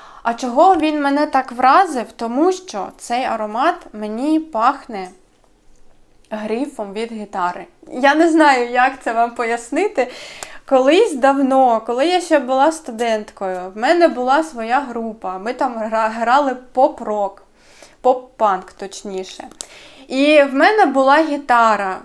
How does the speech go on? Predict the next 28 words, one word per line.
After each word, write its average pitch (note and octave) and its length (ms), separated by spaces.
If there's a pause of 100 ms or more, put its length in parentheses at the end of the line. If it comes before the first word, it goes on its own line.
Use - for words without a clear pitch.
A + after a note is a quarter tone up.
(140)
бас-гітара, G#3 960 (120)
і C4 220
вона D4 260
була D#4+ 260
дуже D#4+ 280
старенька, D#4 720
зовсім C4 520
не B3 100
нова, D4+ 500
в C4+ 60
мене B3 260
нової B3+ 440
тоді A3+ 260
не A3+ 140
було. C4+ 420 (800)
І D4+ 300
ось C#4+ 280
гриф C#4 580
цієї C4 540
гітари B3+ 720 (1080)
пах D#4 380
от A#3 140
саме C4+ 400
так. G#3 480
Тут G4 260
в - 220
цьому C4+ 280
ароматі A#3+ 800